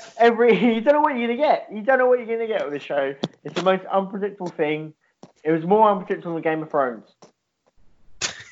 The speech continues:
Speaker 2: Probably had a better ending as well.
Speaker 1: Oh, a hundred percent. <laughs> At least it led somewhere.
Speaker 2: Yeah, but then we had the Fiend,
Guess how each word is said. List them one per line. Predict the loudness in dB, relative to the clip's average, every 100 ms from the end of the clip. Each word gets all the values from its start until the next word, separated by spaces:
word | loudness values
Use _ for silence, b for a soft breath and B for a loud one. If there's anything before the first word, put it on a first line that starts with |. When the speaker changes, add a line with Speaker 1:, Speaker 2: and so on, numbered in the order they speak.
| -20 -16 -16 -16 _ B _
Speaker 2:
Probably | -2 -2
had | -4
a |
better | -6 -8 -8
ending | -10 -12 -14 -16 -16
as | -16
well. | -14 -14 _ _ _ 4
Speaker 1:
Oh, | 6 6
a | 2
hundred | -2 -8 -14 -8 0
percent. | 0 0 -4 -6
<laughs> | -8 B B
At | -2
least | 0 2
it | 4
led | 4 4
somewhere. | -2 -2 -4 -4 -4 -12 _ _ _ _ _
Speaker 2:
Yeah, | -4 -2 -2 -4
but | -2
then | 0 -2 -4
we | -4
had | -2
the | -4
Fiend, | -6 -2 -2